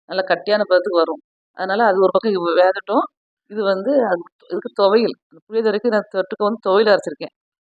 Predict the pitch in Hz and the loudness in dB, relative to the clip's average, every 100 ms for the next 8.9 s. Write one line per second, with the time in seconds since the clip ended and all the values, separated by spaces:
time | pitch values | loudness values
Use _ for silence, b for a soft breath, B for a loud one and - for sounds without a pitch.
0 | - 185 202 214 196 190 190 190 196 185 | -4 -2 -2 -4 0 0 0 2 2 2
1 | 170 202 185 190 - 170 175 - _ _ | 0 -6 -6 -4 0 0 0 -2 _ _
2 | _ 175 175 - 190 214 185 175 220 - | _ -18 -14 -6 -4 2 2 4 2 0
3 | _ _ _ _ 185 185 - 226 202 190 | _ _ _ _ -16 -16 -6 -2 0 -2
4 | 190 190 175 170 220 220 180 - _ _ | 0 0 0 -4 -4 -4 -8 -10 _ _
5 | _ - 180 233 208 185 185 302 349 _ | _ -14 -4 -4 0 2 2 0 -4 _
6 | _ _ 185 190 175 190 220 190 175 170 | _ _ -8 -4 0 2 2 2 0 -2
7 | 165 160 160 180 185 202 180 220 180 185 | -4 -10 -12 -12 -8 -6 0 2 2 0
8 | 190 170 - 220 220 175 175 165 | -4 -4 -2 -2 2 2 2 0